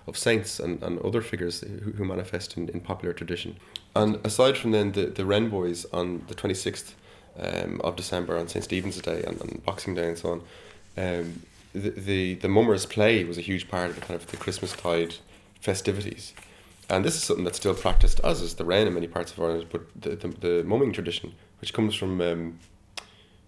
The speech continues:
uh, I think it's Old French, like miming, you know, to mime.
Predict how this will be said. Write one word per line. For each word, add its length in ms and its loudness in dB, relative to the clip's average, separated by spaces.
uh, 60 -10
I 100 -8
think 140 -10
it's 80 -10
Old 240 -2
French, 280 -2
like 140 -12
miming, 400 0
you 60 -6
know, 60 -8
to 100 -8
mime. 340 -2